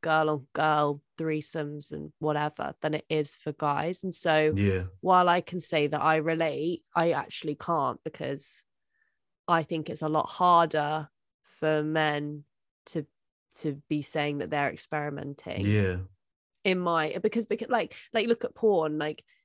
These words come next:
Speaker 1: it's all about, like,
Speaker 2: Yeah.
Speaker 1: lesbian porn is the most popular on both accounts. Um, and I think just, like, societally,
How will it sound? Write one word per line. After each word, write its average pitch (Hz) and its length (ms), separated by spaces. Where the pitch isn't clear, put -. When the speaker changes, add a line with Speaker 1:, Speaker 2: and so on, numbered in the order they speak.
Speaker 1:
it's 190 160
all 185 200
about, 160 440
like, 185 160
Speaker 2:
Yeah. 98 380
Speaker 1:
lesbian 170 420
porn 170 320
is 160 80
the 160 120
most 160 240
popular 156 540
on 156 200
both 170 320
accounts. - 500
Um, 156 400
and 175 80
I 160 100
think 156 200
just, 147 160
like, - 240
societally, 147 1200